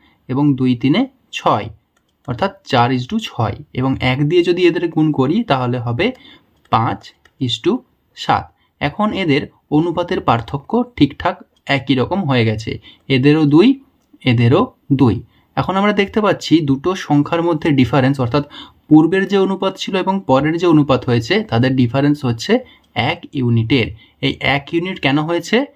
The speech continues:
না, এক ইউনিট হয়েছে এই চার যোগ করার জন্য। তাহলে এক ইউনিটের মান আমরা বলতে পারি চার। এখন বলেছে না, সংখ্যা দুটির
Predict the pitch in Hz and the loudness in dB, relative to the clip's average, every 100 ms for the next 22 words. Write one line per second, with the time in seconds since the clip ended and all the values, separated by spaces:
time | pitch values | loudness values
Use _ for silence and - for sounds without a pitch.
0 | _ - - - 120 117 131 143 143 147 | _ -14 -8 -2 -2 0 2 2 2 -2
1 | 143 - 151 170 - - 117 160 131 135 | -2 -6 -2 -2 -2 0 0 0 -2 -4
2 | 123 117 127 156 147 131 104 110 - - | -4 -4 -4 -4 -4 -2 -2 -8 -12 -20
3 | - - 131 139 - 120 117 143 147 156 | -16 -6 -4 -4 0 -2 0 2 2 0
4 | 170 165 165 165 170 156 156 165 170 170 | -2 0 0 2 2 2 0 2 2 0
5 | 156 180 165 156 _ - - _ 131 120 | 0 0 0 -2 _ -20 -20 _ -8 -6
6 | 180 180 190 165 139 190 - - 151 - | -4 -2 -2 -2 -2 -2 -6 -8 -6 -2
7 | 143 127 139 151 180 | 0 0 -2 -4 -4